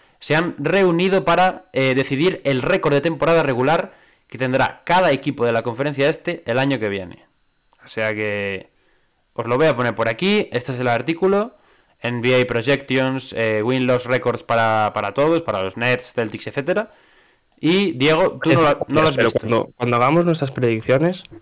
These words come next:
Speaker 2: podemos decir que un panel de expertos se reunió también
Speaker 1: Exacto.
Speaker 2: para, para hacerlo, ¿no?
Speaker 1: Para cada, para cada uno, ¿no?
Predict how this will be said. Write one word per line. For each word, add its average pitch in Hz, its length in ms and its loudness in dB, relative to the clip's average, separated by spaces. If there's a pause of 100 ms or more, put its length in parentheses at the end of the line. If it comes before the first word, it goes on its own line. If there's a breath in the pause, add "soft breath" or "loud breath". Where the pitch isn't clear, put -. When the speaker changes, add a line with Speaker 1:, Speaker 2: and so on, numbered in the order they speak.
(560)
Speaker 2:
podemos 127 400 4
decir 131 280 2
que 123 100 2
un 123 100 2
panel 117 280 2
de 117 60 0
expertos 117 540 -2
se 90 680 0
reunió 104 360 -2
también 101 300 -2
Speaker 1:
Exacto. 101 140 0
Speaker 2:
para, - 320 -4
para - 160 -4
hacerlo, 98 300 -4
¿no? 127 100 -8
Speaker 1:
Para 113 180 0
cada, 127 260 2
para 113 320 -2
cada 107 200 0
uno, 104 220 -4
¿no? 139 300 -10